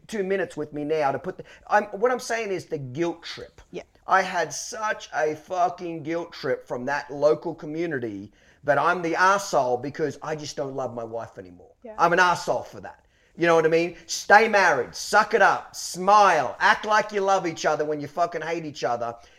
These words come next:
Speaker 1: So that peer pressure was coming from me from all directions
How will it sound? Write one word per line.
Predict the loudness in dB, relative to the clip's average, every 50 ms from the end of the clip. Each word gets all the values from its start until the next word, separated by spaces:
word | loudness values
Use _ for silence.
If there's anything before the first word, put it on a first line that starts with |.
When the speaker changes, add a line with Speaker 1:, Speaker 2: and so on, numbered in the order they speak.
| _ _
Speaker 1:
So | -2 2 4 6
that | 8 8 6 6 4 -2
peer | -8 -6 -4 -4 -4
pressure | -2 -2 0 0 0 -2 -4 -4 -4
was | -4 -6 -6
coming | -10 -8 -4 -2 -2 -2 -2 -4 -6
from | -8 -8 -8 -8 -6 -6
me | -8 -10
from | -10 -10 -12 -12 -12 -14 _ _
all | -6 -4 -2 -2 -2 0 2 2 2 2 0 -2 -4 -6
directions | -6 -4 -4 -2 0 2 2 0 0 -6 -12 -14 -14 -14 -16 -20